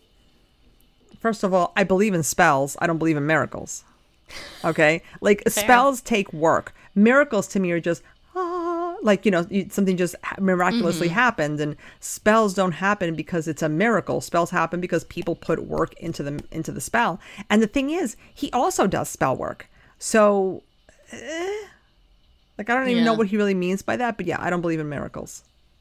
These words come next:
Speaker 1: I mean, I will say, like, "Wow, you know, that's lucky," or I might say, "Oh, it's a miracle," but I don't really believe that miracles happen.
Speaker 2: Which is funny, first of all, because we're, like,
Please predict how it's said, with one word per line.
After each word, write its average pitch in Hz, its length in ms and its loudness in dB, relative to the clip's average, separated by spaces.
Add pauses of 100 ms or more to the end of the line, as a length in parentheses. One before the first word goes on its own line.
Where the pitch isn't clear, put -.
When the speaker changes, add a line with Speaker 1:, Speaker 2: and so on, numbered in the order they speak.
(440)
Speaker 1:
I 262 100 2
mean, 262 160 0
I 247 120 2
will 214 160 0
say, 214 260 0
like, 156 160 -2
"Wow, 151 600 0
you 156 100 -6
know, 135 160 -4
that's 151 320 0
lucky," 147 400 -2
or 139 60 0
I - 20 -2
might 143 160 -6
say, - 160 -4
"Oh, 233 160 -2
it's 208 140 -4
a 180 40 0
miracle," 175 520 0
but 147 120 -2
I 156 60 2
don't 160 140 0
really 151 160 -4
believe 147 400 -4
that 127 140 -6
miracles 139 420 -10
happen. - 400 -12 (3250)
Speaker 2:
Which - 180 -12
is 233 120 -8
funny, 165 520 -14
first - 380 -16
of 151 80 -18
all, 151 180 -12
because 143 340 -20
we're, 147 80 -16
like, 139 320 -18